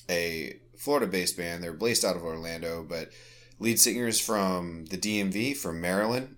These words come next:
<clears throat> Dude's a huge Caps fan. Name's Mikey Forbes. Real beauty. Uh,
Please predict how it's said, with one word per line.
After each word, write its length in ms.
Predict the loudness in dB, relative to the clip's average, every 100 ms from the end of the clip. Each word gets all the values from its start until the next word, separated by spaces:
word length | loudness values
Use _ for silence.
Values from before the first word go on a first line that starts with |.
| -20 -8
<clears throat> 800 | -2 0 4 4 4 2 -4 0
Dude's 280 | 4 6 4
a 20 |
huge 560 | 0 2 2 4 2 2
Caps 380 | 4 4 4
fan. 400 | 0 2 2 -2 -6 -18 -14 2
Name's 420 | 6 8 6 4
Mikey 400 | 2 0 0 -2
Forbes. 840 | -2 -2 0 0 -2 -2 -4 -6 -10 -20 -16
Real 280 | 2 6 6
beauty. 640 | 4 2 2 2 0 -2 -8 -10 -10 -12 -8
Uh, 460 | -6 -4 -4 -4